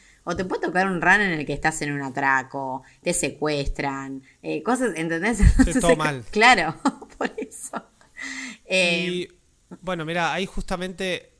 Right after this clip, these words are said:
Speaker 2: creo que había como unos hashtags arriba en el tráiler de la versión audiovisual, y, y exploraba la cantidad de posibilidades. No sé si era un número que representaba la cantidad de posibilidades. No lo creo, porque ochenta y tres mil posibilidades me parece como un montón.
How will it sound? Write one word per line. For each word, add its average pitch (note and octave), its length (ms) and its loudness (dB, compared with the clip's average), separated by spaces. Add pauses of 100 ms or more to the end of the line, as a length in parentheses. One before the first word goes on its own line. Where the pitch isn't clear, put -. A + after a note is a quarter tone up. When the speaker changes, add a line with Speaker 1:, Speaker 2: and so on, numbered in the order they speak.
Speaker 2:
creo F3 180 -10
que E3+ 60 -6
había E3 160 -4
como D#3+ 120 -8
unos E3+ 160 -6
hashtags E3 560 -6
arriba D#3+ 520 -6 (120)
en C#3+ 160 -10
el C3+ 120 -10
tráiler D#3 380 -6
de C#3+ 60 -8
la C#3 100 -8
versión C#3 360 -8
audiovisual, D#3 760 -4 (640)
y, D3+ 300 -8
y D#3+ 140 -8
exploraba F3 920 0
la D3+ 260 -8
cantidad E3 540 -4
de G#3+ 100 -2
posibilidades. E3 1120 -4 (200)
No D#3 120 -10
sé F3 140 -8
si G3+ 120 -4
era F3 80 -4
un E3+ 100 -4
número F3+ 260 -2
que D3+ 140 -6
representaba C#3+ 540 -8
la D#3+ 80 -6
cantidad C#3+ 280 -8
de F3 40 -8
posibilidades. D3+ 640 -4 (440)
No D3 120 -10
lo E3 120 -6
creo, D#3+ 260 -4
porque C3 220 -4
ochenta B2+ 400 -12
y B2 40 -14
tres B2+ 200 -14
mil C#3+ 200 -12
posibilidades C3+ 520 -6
me C3+ 80 -10
parece - 280 -8
como C3 160 -12
un C#3+ 100 -12
montón. F3+ 580 -4